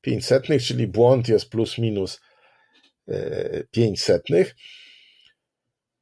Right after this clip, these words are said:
No, jeżeli byśmy to chcieli porównać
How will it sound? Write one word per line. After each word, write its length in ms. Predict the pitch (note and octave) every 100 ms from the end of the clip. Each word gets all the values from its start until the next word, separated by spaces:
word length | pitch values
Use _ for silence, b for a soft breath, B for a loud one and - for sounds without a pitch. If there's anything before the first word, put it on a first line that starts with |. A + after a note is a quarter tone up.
| _ _ _ _ _
No, 300 | - - D3
jeżeli 380 | - B2+ C3+ D#3
byśmy 300 | C#3+ C#3+ D#3+
to 120 | C3+
chcieli 340 | B2 - D#3 C#3
porównać 920 | A#2 C#3+ E3+ D#3+ C3 A2 G2 - B